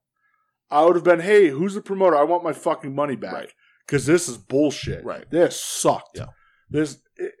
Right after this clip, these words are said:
Speaker 1: it, I was so fucking disappointed.
Speaker 2: Right.
Speaker 1: The whole card.
Speaker 2: Yeah.
Speaker 1: What a waste.
Speaker 2: As, as I said to you earlier,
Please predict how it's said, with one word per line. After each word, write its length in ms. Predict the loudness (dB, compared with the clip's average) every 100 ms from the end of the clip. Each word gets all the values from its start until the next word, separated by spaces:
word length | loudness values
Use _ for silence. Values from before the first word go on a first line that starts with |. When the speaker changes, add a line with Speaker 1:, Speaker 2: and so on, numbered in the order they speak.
| _ 0
Speaker 1:
it, 200 | 0 2
I 100 | 0
was 160 | 0 -4
so 600 | -2 4 4 4 -2 -12 _ _
fucking 880 | _ -8 0 0 0 -2 -4 -6 -4
disappointed. 680 | -2 -2 -4 -6 -8 -8 -8
Speaker 2:
Right. 220 | -8 -12 -16 _ _ 2
Speaker 1:
The 100 | 4
whole 680 | 6 4 0 4 6 4
card. 400 | 0 -8 -8 -10 -16
Speaker 2:
Yeah. 160 | -16 -16 _ _ _ _ _
Speaker 1:
What 260 | 0 4
a 60 | 4
waste. 460 | 4 -2 -6 -8 -2
Speaker 2:
As, 180 | -2
as 300 | -2 -4 -4
I 80 | -4
said 260 | -4 -4 -4
to 40 |
you 120 | -6
earlier, 520 | -6 -6 -4 -4 -4